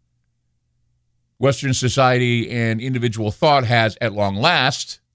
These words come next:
become totally materialistic, which is to say completely economic, according to practices decidedly informed by eighteenth and nineteenth century philosophies, which compared to now may be argued to be more informed and less political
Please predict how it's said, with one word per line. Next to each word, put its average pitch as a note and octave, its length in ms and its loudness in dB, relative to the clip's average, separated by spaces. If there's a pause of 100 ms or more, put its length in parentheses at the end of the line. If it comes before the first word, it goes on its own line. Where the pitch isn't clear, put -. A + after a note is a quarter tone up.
(1300)
become C3+ 300 0
totally D#3 380 2
materialistic, A2+ 840 -2 (380)
which A#2 120 -4
is A#2 120 -2
to G#2+ 100 -8
say A2 180 0
completely D3 840 -2 (540)
economic, C3 800 -2
according A2+ 320 -2
to G2+ 60 -8
practices G#2+ 640 -2
decidedly A2 500 -2
informed G#2+ 460 0
by G2 220 0 (260)
eighteenth B2+ 500 2
and G#2+ 100 -2
nineteenth A#2 380 0
century A2+ 300 -2
philosophies, G#2 680 -4 (240)
which - 200 -2
compared A#2+ 400 2
to G#2+ 100 0
now A#2+ 400 2 (220)
may C#3 200 0
be B2+ 140 -2
argued B2+ 360 2
to A2 60 -2
be A#2 80 2
more E3+ 260 4
informed B2 400 0
and A#2+ 80 -2
less B2 140 -4
political C3+ 540 -2